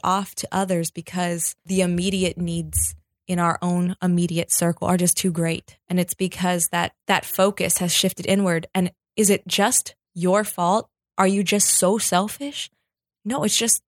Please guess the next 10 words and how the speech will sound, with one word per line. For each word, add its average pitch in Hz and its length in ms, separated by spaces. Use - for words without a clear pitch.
because 208 420
that 190 200
principle 180 540
has 175 180
fallen 170 360
off 170 280
for 196 220
so 180 400
many 175 440
reasons. 151 680